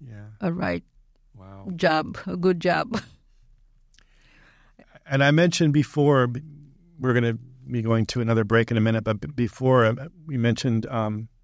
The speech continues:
Speaker 1: I mentioned the Olympic team, Romanian Olympic team in the A-, Olympics in the United States. And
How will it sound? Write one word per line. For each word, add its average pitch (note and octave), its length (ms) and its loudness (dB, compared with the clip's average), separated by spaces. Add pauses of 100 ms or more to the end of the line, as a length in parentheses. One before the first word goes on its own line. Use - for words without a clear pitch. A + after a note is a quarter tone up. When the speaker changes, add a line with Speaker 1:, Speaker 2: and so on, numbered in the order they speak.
Speaker 1:
I A#2+ 80 -4
mentioned A2 560 -4
the A2 260 -2
Olympic A2+ 420 0 (460)
team, A#2 440 0 (260)
Romanian A2+ 380 0
Olympic A2+ 320 -2
team A#2 200 2
in A2 200 0 (1300)
the A2 160 -4
A-, C#3 360 -6
Olympics A2 420 -2
in A2 80 -4
the G#2+ 60 -2
United G#2+ 240 -4
States. B2 340 -4 (500)
And B2 300 0